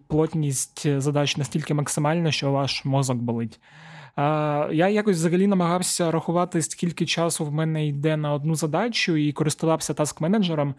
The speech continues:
типу такий таймер, е, у твоєму браузері, який потім все рахує та структурує. Але воно якось дуже важко його використовувати постійно, і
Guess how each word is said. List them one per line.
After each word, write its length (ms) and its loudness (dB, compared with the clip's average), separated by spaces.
типу 180 -4
такий 300 -2
таймер, 480 0
е, 140 0
у 480 -2
твоєму 320 0
браузері, 800 -2
який 260 -2
потім 280 -4
все 400 -2
рахує 460 2
та 360 -2
структурує. 680 0
Але 360 2
воно 240 2
якось 280 0
дуже 220 2
важко 320 0
його 180 2
використовувати 680 0
постійно, 1080 2
і 520 -2